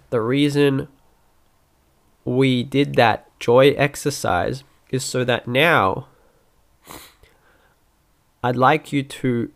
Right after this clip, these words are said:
attach that feeling state of joy and gratitude to having that ideal body. Rather than having a feeling state of desire and craving after that ideal body,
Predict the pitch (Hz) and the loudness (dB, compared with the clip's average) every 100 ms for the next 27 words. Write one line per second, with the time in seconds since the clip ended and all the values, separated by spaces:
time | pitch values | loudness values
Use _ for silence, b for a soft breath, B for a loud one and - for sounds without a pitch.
0 | _ - - - - 151 - - - 110 | _ -16 -14 -4 2 2 0 -12 -10 -6
1 | 90 - - - - 143 143 135 120 - | -6 -8 -18 -20 -2 2 2 0 -4 -6
2 | 120 113 - 107 131 - 131 139 135 - | -2 -2 -2 -8 -8 0 2 4 0 0
3 | 113 127 127 - 101 113 - _ _ _ | 0 0 -4 -6 -6 -6 -12 _ _ _
4 | _ - 139 - 127 151 135 92 - 104 | _ -8 -4 2 4 4 2 0 -2 -2
5 | 101 101 - 92 - B B B B 127 | 0 0 0 -2 -4 B B B B 6
6 | 147 190 190 151 151 151 135 - 143 143 | 8 8 6 2 2 2 2 0 2 4
7 | 143 135 - 127 - 131 135 117 113 117 | 4 0 0 0 0 -6 -4 -2 2 4
8 | 123 123 - 110 - - - 131 139 135 | 6 4 0 -8 -10 -4 2 2 2 0
9 | 156 - 120 135 - 135 127 - _ _ | -2 -2 -2 -2 -4 -4 -4 -8 _ _
10 | _ _ _ _ _ _ _ - 117 - | _ _ _ _ _ _ _ -2 -2 0
11 | 107 135 139 131 95 113 | -2 0 0 0 -2 -4